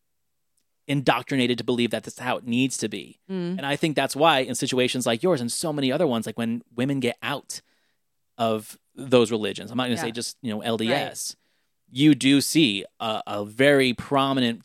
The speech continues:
Speaker 1: three, four year period of like, "I'm gonna live now." And is it their fault that, okay, now they're gonna be a little bit behind on building up what their adult life needs to be because they're experiencing life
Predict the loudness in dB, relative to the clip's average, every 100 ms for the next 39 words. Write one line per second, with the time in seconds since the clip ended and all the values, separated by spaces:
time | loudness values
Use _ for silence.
0 | _ 0 2 2 4 4 4 2 2 2
1 | 4 2 0 -2 -4 -4 0 0 0 -2
2 | 0 4 6 6 4 -2 -8 -8 -10 -16
3 | -20 _ _ _ _ _ _ _ -2 0
4 | -2 -6 _ _ _ 0 2 2 0 -6
5 | 2 4 6 4 4 6 6 2 2 2
6 | 2 4 4 4 2 2 4 4 2 0
7 | -6 -4 -2 0 2 0 -4 -6 -4 -2
8 | 0 0 2 0 -2 -6 -20 _ _ -2
9 | 0 0 2 4 4 2 0 -2 -2 -2
10 | -2 -2 -2 0 0 2 0 0 0 0
11 | -2 -2 0 -2 -4 -4 -2 2 0 0
12 | -8